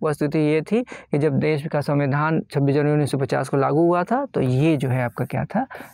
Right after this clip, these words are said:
उसकी वास्तविक, वास्तविक रूप से यही लिखा हुआ था उसमें। ठीक, अगला क्वेश्चन देखते हैं।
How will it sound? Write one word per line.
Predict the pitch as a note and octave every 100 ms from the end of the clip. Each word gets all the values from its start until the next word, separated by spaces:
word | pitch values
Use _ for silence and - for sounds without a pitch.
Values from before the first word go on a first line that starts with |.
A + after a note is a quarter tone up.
| -
उसकी | E3+ -
वास्तविक, | C#3+ A#2+ - - _ -
वास्तविक | D3+ C#3+ E3 C#3
रूप | C3
से | F3+
यही | D#3 C3
लिखा | A#2 - -
हुआ | A#2 A2
था | -
उसमें। | - - F#3 - -
ठीक, | A#3+ - - - -
अगला | - F3+ G#3+
क्वेश्चन | G3 G#3 G3
देखते | F3+ A3+
हैं। | G3 G3+